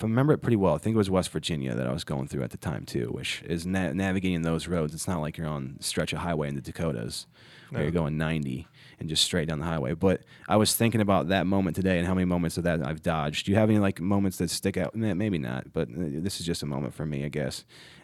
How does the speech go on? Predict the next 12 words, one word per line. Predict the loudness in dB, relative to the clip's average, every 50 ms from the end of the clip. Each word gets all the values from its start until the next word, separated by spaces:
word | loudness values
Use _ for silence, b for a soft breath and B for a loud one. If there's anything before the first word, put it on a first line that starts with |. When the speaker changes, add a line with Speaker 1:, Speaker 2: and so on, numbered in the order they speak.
| B
Speaker 1:
And, | -4 -2 0 0 0
and | -2 -4 -4 -4 -2 -2 -2 -2 -4 -8 _ -14 -6
'cause | 0 2 2 4
sometimes | 6 6 6 6 4 4
I | 4 2
can | 4 4 2
get | 4 4 2
narcissistic | 2 0 0 0 0 0 0 0 0 -2 -4
conversationally, | -2 -2 -2 -2 -2 -2 -2 -2 0 0 0 0 0 0 0
accidentally. | -2 -2 -4 -4 -6 -4 -2 -2 -2 0 -2 -2 -2
Speaker 2:
Sure, | -4 -8 -8 -6
yeah. | -2 0 0 0 -2